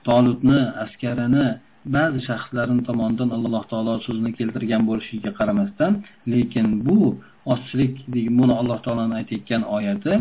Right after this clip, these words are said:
bu butun hayotni, hamma tarmoqlarni o'z ichiga oladi. Uni askariy tomoni bo'lsin, siyosiy tomoni bo'lsin, iqtisodiy, saqofiy, hamma tomonlarni o'z ichiga oladi, deb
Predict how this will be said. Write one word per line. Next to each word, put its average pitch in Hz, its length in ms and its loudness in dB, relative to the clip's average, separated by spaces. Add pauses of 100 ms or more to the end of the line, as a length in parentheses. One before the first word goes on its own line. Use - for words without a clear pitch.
(280)
bu 127 160 0
butun 127 340 0
hayotni, 131 580 0 (100)
hamma 175 320 -6
tarmoqlarni 113 680 0
o'z 127 180 -4
ichiga 123 380 -6
oladi. 113 320 -4
Uni 127 240 0 (260)
askariy 110 480 -4
tomoni 117 320 -2
bo'lsin, 110 300 -4
siyosiy 107 380 -4
tomoni 117 280 -2
bo'lsin, 113 260 -6
iqtisodiy, 110 460 -6
saqofiy, 117 400 -6
hamma 170 240 -2
tomonlarni 120 520 0
o'z 127 200 -2
ichiga 117 360 -6
oladi, 110 420 -2 (480)
deb 123 200 -4